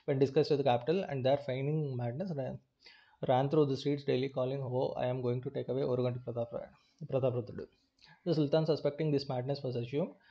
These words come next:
caused him to be watched. The spies discovered, uh, that he cooked, uh, under a tree in the midnight, and the man was concealed in a tree. Oh, sorry, and a man was concealed in a tree to watch him when he thought, uh, he was alone. According to the custom, the minister came to the man, uh, came at midnight to cook his food,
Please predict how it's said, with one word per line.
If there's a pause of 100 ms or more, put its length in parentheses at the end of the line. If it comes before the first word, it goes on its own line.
(220)
caused
him
to
be
watched. (300)
The
spies
discovered,
uh,
that
he
cooked,
uh,
under
a
tree
in
the
midnight,
and
the
man
was
concealed
in
a
tree. (200)
Oh,
sorry,
and
a
man
was
concealed
in
a
tree
to
watch
him (320)
when
he
thought, (220)
uh,
he
was
alone. (360)
According
to
the
custom,
the
minister
came
to
the
man,
uh,
came
at
midnight
to
cook
his
food,